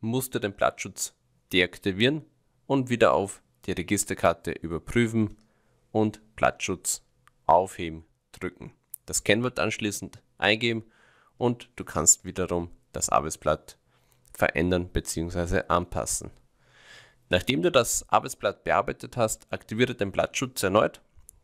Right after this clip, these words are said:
damit es sozusagen vor unerwünschten Änderungen geschützt bleibt. Das ist im Wesentlichen der Prozess, um ein Excel-Arbeitsblatt zu schützen und das Filtern zu erlauben. Es kann je nach Excel-Version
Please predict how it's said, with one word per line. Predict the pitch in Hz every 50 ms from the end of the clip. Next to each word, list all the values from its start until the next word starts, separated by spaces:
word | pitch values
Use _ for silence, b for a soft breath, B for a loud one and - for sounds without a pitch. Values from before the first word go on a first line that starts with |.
| _
damit | - 101 104 104 101 - - 104
es | 104 - - - - -
sozusagen | - - 104 - - 95 95 87 90 92 - - _
vor | - - - - - 104 95 90 - -
unerwünschten | - 123 131 123 120 117 107 - - - - -
Änderungen | 53 78 87 85 90 90 90 87 87 90
geschützt | - 92 92 - - 92 92 - - -
bleibt. | - - - - _ - - _ b b b b b b b b b b b b b
Das | - 175 - 156 - -
ist | 143 - - 117
im | 110 98
Wesentlichen | 110 123 143 147 147 135 123 120 127 123 - 110 95
der | 95
Prozess, | - - 95 95 - - - 123 131 - - - - _ -
um | - 156 160
ein | - - 113 - -
Excel-Arbeitsblatt | - 113 - - - 113 113 113 - - - 90 - 127 - - - 104 101 101 - - _ _ _ -
zu | - 101
schützen | - - 131 131 - - - 135 131 127 123 b b b b b b
und | - 170 202 196 -
das | 160 139 -
Filtern | - 117 120 117 - 117 110
zu | - - 107
erlauben. | 98 98 92 71 50 - - - - - - - - - _ -
Es | - - -
kann | - - 110 131 156 160 - _ _ _
je | - 107 117 143 170
nach | 175 185 160 -
Excel-Version | - - - - - 120 120 110 104 - 110 110 113 110